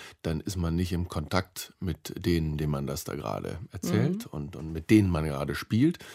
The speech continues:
Speaker 1: sondern ist man nur mit sich beschäftigt. Und dann scheitert man und fällt auf die Fresse.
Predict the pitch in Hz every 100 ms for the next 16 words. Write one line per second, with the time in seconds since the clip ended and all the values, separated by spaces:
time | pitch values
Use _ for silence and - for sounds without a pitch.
0 | - - - 92 85 82 85 85 85 87
1 | 90 - - - - - - - - -
2 | 76 - - - - - - - 101 -
3 | - 85 - - 82 - - 104 -